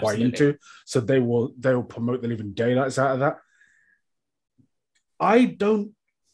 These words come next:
Speaker 1: feel like Konami feel good <laughs> about this game, 'cause th-, we've had nothing, not just about this test.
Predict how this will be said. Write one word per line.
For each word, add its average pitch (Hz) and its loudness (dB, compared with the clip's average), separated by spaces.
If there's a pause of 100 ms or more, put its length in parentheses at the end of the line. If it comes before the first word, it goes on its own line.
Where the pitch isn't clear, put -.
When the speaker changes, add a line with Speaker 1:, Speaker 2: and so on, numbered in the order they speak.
Speaker 1:
feel 180 2
like 135 -4 (1400)
Konami 143 -2
feel 139 -4 (160)
good 123 -2
<laughs> 151 4
about 180 0
this 135 -6
game, 160 -2 (720)
'cause 160 0
th-, 202 2
we've 180 0
had 190 0
nothing, 143 0 (360)
not 196 2
just 233 0
about 196 2
this 175 -4
test. - -4